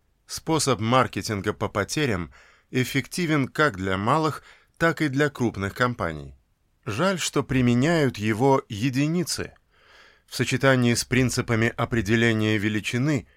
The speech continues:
и пределов он поможет привлечь большое количество клиентов. Но для этого нужны бескомпромиссность, дерзость, точный расчёт и тестирование гипотез. Можете быть уверены,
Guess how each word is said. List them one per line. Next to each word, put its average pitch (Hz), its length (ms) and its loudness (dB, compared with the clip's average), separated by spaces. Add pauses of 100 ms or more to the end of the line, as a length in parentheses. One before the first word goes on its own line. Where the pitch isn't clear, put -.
(140)
и 123 120 0
пределов 104 720 0 (440)
он 143 240 2
поможет 143 600 0
привлечь 113 600 0 (120)
большое 120 760 2
количество 110 680 -2
клиентов. 110 720 -6 (560)
Но 117 300 2
для 143 220 2
этого 165 260 0
нужны 160 320 0
бескомпромиссность, 123 1200 0 (300)
дерзость, 110 760 0 (340)
точный 143 460 0
расчёт 113 560 0 (340)
и 185 160 -2
тестирование 135 920 2
гипотез. - 680 -6 (560)
Можете 113 500 -2
быть 113 220 -2
уверены, 107 560 -2